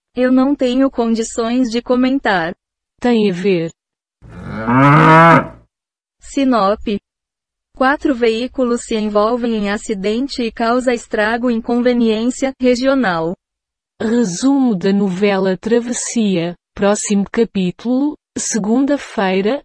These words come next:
Speaker 2: dezenove de dezembro.
Speaker 1: Vice-presidente da Catarinense Farma fala sobre a importância da inovação no setor.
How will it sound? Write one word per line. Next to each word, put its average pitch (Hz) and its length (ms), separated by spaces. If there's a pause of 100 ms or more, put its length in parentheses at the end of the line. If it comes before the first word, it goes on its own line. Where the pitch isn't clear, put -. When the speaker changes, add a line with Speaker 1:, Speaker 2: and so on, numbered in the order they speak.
Speaker 2:
dezenove 226 840
de 180 180
dezembro. 180 880 (720)
Speaker 1:
Vice-presidente 240 1200
da 202 160
Catarinense 214 880
Farma 247 600
fala 226 360
sobre 220 360
a 220 40
importância 240 800
da 214 140
inovação 214 720
no 262 140
setor. 185 580